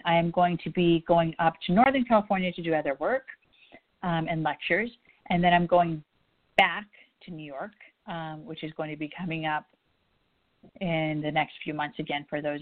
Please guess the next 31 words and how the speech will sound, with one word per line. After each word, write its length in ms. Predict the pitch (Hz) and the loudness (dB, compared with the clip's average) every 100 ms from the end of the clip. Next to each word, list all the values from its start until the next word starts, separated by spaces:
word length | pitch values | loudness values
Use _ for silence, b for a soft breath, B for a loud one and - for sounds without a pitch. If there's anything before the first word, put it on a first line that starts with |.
| - | -2
other 160 | 165 | -2
people 320 | 156 151 151 - | -2 -6 -10 -6
who 60 | |
are 80 | 151 151 | -6 -6
looking 300 | 139 139 123 | -10 -14 -10
for, 360 | - 151 147 165 _ _ _ - | 0 2 2 -2 _ _ _ -8
um, 340 | 160 143 156 - _ | -6 -4 -6 -12 _
the 220 | 151 147 160 | 2 2 2
lectures 380 | 160 - 160 | 0 4 2
that 80 | 156 | 4
are 80 | 147 | 4
in 100 | 147 | 2
the 100 | 151 | -4
East 100 | 156 | -2
Coast, 160 | - 151 | -2 0
a 40 | 151 | 2
lot 120 | 147 | 2
of 80 | 147 | 2
my 120 | 135 | -2
East 220 | 143 147 | -2 -4
Coast 180 | 147 143 | -6 -4
clients. 320 | - 151 - _ B B B B _ | -6 -6 -10 _ B B B B _
Um, 500 | 185 180 175 160 151 _ _ _ _ _ _ _ _ _ _ _ _ - | 6 8 6 4 -4 _ _ _ _ _ _ _ _ _ _ _ _ 6
all 280 | 214 226 | 6 6
of 100 | 208 - | 0 -10
you, 100 | 156 - _ _ _ _ _ | -20 -20 _ _ _ _ _
God 200 | - 214 220 | -2 -2 -2
bless. 260 | 185 208 - _ _ _ 175 | -4 -4 -8 _ _ _ -12
Until 280 | 165 214 | -10 -6
next 300 | 233 202 - | -6 -6 -8
time 300 | 196 175 214 | -8 -6 -8